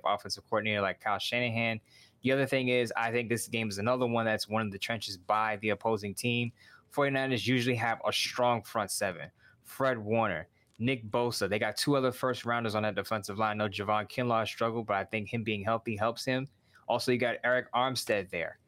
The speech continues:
So their defense, forty-niners defense has been legit for most of the time that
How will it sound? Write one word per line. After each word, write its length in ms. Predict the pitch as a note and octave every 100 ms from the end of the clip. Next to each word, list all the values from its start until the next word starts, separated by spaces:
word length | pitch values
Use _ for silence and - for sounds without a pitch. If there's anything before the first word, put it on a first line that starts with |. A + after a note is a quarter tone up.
| _ _ _ -
So 120 | A#2+
their 180 | C3+ E3+
defense, 540 | C#3 D#3 C#3+ A#2 G2+
forty-niners 380 | A#2 F3 E3+ C#3
defense 460 | D3 B2+ C3 A2+ -
has 160 | G#2+
been 180 | G2 A2+
legit 360 | G#2+ F#2+ A#2 G#2+
for 120 | G#2+
most 300 | G#2 B2 -
of 60 | A2
the 40 |
time 320 | - A2+ G#2
that 180 | G2+ E2+